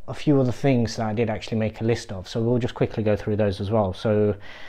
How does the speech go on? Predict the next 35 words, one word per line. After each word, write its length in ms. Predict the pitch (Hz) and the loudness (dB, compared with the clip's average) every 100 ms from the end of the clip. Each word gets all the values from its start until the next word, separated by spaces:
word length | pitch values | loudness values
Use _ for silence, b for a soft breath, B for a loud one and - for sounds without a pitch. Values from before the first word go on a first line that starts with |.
| B - | B -4
the 60 | |
Saramonic 420 | - 165 160 147 | 6 6 8 4
worked 320 | 123 131 127 - | 6 6 6 2
on 220 | 123 117 | 2 6
lower 280 | 127 120 120 | 6 8 6
and 200 | 110 110 | 2 0
high 220 | 117 110 | 2 0
gains, 440 | 110 110 107 101 | 2 0 0 -2
but 180 | - 110 | -6 -2
nothing 320 | 117 110 113 | 0 0 -2
in 80 | 98 | 0
the 40 | |
middle. 300 | 113 135 143 | 2 4 4
Saramonic 640 | 131 - 135 131 127 - 135 | 2 0 2 4 2 2 2
audio 220 | 127 113 | 4 2
tripped 300 | - 110 - | 0 -6 0
out, 180 | 113 - | 0 0
creating 360 | 113 104 110 | -2 -2 -4
a 20 | |
pulsing 500 | 98 - 127 113 107 | -4 2 2 2 -4
sound 520 | 95 - - 123 127 110 | -4 -6 -2 2 2 0
on 100 | 104 | -2
all 260 | 117 117 | 2 2
middle 300 | 110 107 104 | 4 2 0
settings. 640 | - 123 - 127 127 - - B B B - | 0 -2 0 0 0 -2 -14 B B B 2
No 300 | 123 143 143 | 6 6 6
screen 580 | - - 135 131 135 135 | 2 2 4 6 4 4
on 140 | 127 | 2
the 60 | 117 | 0
Saramonic 480 | - 117 113 117 95 | 0 2 2 0 0
makes 320 | 110 113 - | -2 -2 -2
it 160 | 110 - | -4 -2
a 80 | 117 | -2
lot 180 | 110 92 | -2 -2
harder. 420 | - 110 123 | -2 2 2